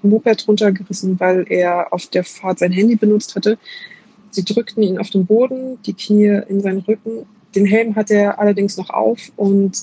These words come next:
daraufhin erstickte er, fiel ins Koma und kurz danach starb er an einem Kehlkopfbruch.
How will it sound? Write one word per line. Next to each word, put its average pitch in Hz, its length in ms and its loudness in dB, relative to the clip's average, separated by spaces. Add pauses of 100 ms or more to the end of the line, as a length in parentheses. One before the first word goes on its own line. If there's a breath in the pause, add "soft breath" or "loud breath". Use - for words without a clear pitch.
(340)
daraufhin 202 640 0
erstickte - 540 -4
er, 262 320 0
fiel 208 320 0
ins 190 240 -4
Koma 233 340 0
und 196 480 0 (480 loud breath)
kurz - 240 -2
danach 196 340 0
starb 202 340 0
er 185 220 0
an 185 140 -2
einem 180 180 0
Kehlkopfbruch. - 960 -4